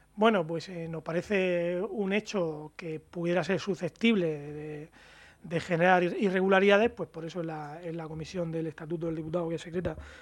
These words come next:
pues hemos recabado determinada, determinada información,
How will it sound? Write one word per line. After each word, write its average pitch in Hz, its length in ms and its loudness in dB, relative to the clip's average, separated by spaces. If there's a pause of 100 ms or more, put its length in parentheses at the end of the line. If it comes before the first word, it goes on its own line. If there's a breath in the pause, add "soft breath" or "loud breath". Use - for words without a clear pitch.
(140 loud breath)
pues - 220 -14
hemos 160 180 -8
recabado 160 500 -6 (360 loud breath)
determinada, 156 760 -8
determinada 160 760 -10
información, 196 720 0